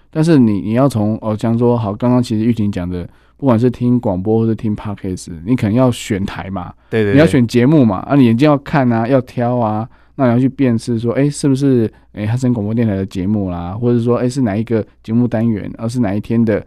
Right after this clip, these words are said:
Speaker 1: 哦，主题是谁，你要选，选到之后，然后去点，点完之后，然后戴耳机听，那，那其实就是这些是一连串的部分，那就是，
Speaker 2: 对。
Speaker 1: 就是一整个行为模式这样子。
Speaker 2: 对，很多我们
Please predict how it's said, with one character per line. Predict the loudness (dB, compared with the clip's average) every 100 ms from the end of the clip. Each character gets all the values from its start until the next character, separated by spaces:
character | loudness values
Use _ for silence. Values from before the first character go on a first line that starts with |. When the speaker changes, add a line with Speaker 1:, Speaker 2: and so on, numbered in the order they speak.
| -10 _
Speaker 1:
哦， | -4 -4 -4
主 | -4
题 | -4 -2
是 | 0 -2
谁， | -2 -6 -6 -12 _ _
你 | -2
要 | 0
选， | 2 -2
选 | -2 0
到 | 0
之 | 2
后， | 2
然 | 2
后 | 2
去 | 0
点， | -2 -8 -8 -10
点 | -6 -2
完 | 0
之 | 2
后， | 0 0 -2
然 |
后 | -2 -2 -2
戴 | -2
耳 | -2 -4
机 | -6 -6
听， | -6 -2 0 0
那， | -2 -4 _ _ _ _
那 | -4
其 | 0
实 | 0 2 2 0 -4 _ _ _
就 | -2
是 | 0 0 2
这 | 2
些 | 2
是 | 2 0
一 |
连 | 2 4 4
串 | 2 0
的 |
部 | 0 -2 -2
分， | -2 -2 0
那 | 4
就 | 4
是， | 4 2
Speaker 2:
对。 |
Speaker 1:
就 | 0 0
是 | 0
一 | -2
整 | -4 -4
个 | -4
行 | -6 -8 -6
为 | -6 -8
模 | -10 -12
式 | -10 -10
这 | -10
样 | -4
子。 |
Speaker 2:
对， | -2 -2 -6 _
很 | -2 2
多 | 4 4
我 | 4
们 | 2 -2 -4